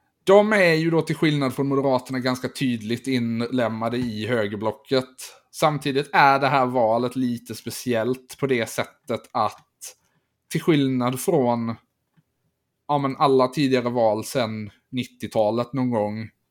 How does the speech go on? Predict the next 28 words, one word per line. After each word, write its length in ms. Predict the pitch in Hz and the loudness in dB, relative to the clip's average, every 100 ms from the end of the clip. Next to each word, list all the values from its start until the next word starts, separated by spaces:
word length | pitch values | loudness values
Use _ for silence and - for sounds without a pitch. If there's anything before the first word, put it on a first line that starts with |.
| _ _ _ _ _ _ | _ _ _ _ _ _
så 180 | - 131 | -10 -8
finns 640 | - 139 117 107 - - - | 0 0 0 -4 -10 -12 0
det 320 | 127 127 127 _ - | 2 2 -2 _ -4
inte 540 | 147 123 113 _ 117 | -2 -2 -6 _ -8
en 440 | - 127 107 113 | -6 -4 -4 -6
självklar 520 | 110 127 117 98 117 104 | -2 0 0 -4 -6 -4
statsministerkandidat 1080 | 127 123 - 110 104 117 113 107 120 139 | -4 -6 -8 -10 -10 -8 -8 -2 0 0
på 60 | 151 | 0
högersidan. 600 | 139 117 - 80 80 113 _ _ - | -2 -2 -8 -10 -10 -14 _ _ -6
Utan, 640 | 139 127 139 127 123 123 | -4 -2 -2 0 -2 -4
eh, 400 | 135 117 113 117 | -2 0 2 0
både 220 | 135 151 147 | 2 4 4
Venstres 440 | 160 151 - 123 | 2 0 -2 -6
partiledare 560 | 147 - 143 120 113 120 | -4 -2 0 2 2 2
Jakob 340 | 127 120 113 | 2 0 -2
Ellemann 360 | 123 117 113 123 | -4 -2 -2 0
Jensen, 640 | 131 127 - 160 151 143 123 | 0 0 -2 0 0 -2 -8
som 180 | - 131 | -12 -6
är 60 | 127 | -4
son 500 | - 127 113 135 131 | 0 0 0 -6 -4
till 420 | 156 120 117 110 - _ _ _ | -2 -2 -2 -6 -12 _ _ _
Venstres 460 | 139 139 143 120 117 | 0 0 2 -4 2
gamla 300 | 131 117 110 | 2 2 -2
partiledare, 800 | 147 - 135 120 110 117 135 147 - _ - | -4 0 0 2 0 2 2 0 -4 _ -6
eh, 440 | 123 120 117 156 | -2 0 0 -2
Uffe 260 | 135 - 117 | -6 -4 0
Ellemann 340 | 131 123 127 | 0 0 0
Jensen, 520 | 127 120 - 143 143 | -2 -2 -2 -2 -2